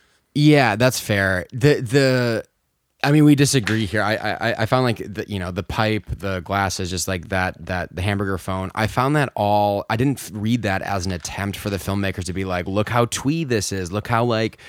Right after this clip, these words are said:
crazy she is." To me, it was, like, all her character. And again, it goes back to that, like, high schooler who's just, like,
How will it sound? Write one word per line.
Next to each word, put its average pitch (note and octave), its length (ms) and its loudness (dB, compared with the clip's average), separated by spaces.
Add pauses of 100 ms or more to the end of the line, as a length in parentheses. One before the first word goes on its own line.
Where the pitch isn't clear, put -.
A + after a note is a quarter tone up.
(140)
crazy C3+ 400 2
she G2+ 220 -6
is." F2+ 380 -8 (200)
To C3+ 120 2
me, B2+ 400 4
it A#2 60 -4
was, G#2+ 160 0
like, G#2 160 0
all A2 320 4 (100)
her A#2 200 -4
character. G#2 480 -4
And F2+ 120 -6
again, F#2+ 240 -2
it G2 60 -2
goes F#2 140 -2
back F2+ 220 -4
to - 100 -8
that, E2 180 -8
like, F2 240 -8 (280)
high G#2+ 160 0
schooler A#2 380 0
who's G2+ 220 -2
just, F#2+ 240 -4
like, F2+ 380 -6